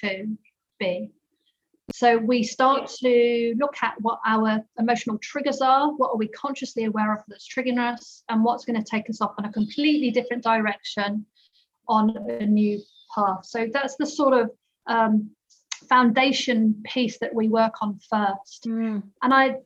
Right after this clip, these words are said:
Speaker 1: I just like to do that first 'cause I think it grounds people moving forward. Even if they don't necessarily full-heartedly know what the answer is to that question, they will still, um,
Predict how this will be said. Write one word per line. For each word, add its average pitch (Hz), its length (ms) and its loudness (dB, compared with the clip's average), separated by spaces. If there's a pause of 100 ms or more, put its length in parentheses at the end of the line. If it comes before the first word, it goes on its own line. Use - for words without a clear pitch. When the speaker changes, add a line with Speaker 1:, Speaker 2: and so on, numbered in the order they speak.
(220)
Speaker 1:
I 277 100 2
just 302 340 -2
like 285 400 2
to - 80 -6
do 269 200 -2
that 240 160 -2 (100)
first 247 260 0
'cause - 120 -14
I 240 80 -2
think 285 320 -2
it - 180 -6 (100)
grounds 240 400 2
people 220 360 -2
moving 220 500 0 (300)
forward. 220 580 2 (440)
Even 311 200 4
if 349 180 -2 (300)
they 285 160 4
don't 269 300 2
necessarily 247 960 -2
full-heartedly 240 640 2
know 214 360 2 (480)
what 233 220 -2
the 226 100 0
answer 226 380 2
is 220 200 2
to 226 140 0
that - 220 -4
question, 214 640 -4
they 220 180 0 (120)
will 226 280 0
still, 240 560 2 (580)
um, 220 360 2